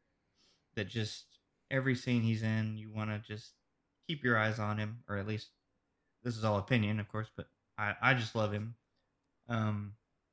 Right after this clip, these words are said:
it's interesting that he, he just fit that role so easily. From the moment he comes on the screen, he's, you know, he's,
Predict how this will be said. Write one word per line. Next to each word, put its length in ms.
it's 220
interesting 560
that 260
he, 720
he 100
just 320
fit 200
that 220
role 220
so 320
easily. 540
From 140
the 80
moment 360
he 120
comes 260
on 140
the 60
screen, 460
he's, 220
you 120
know, 100
he's, 220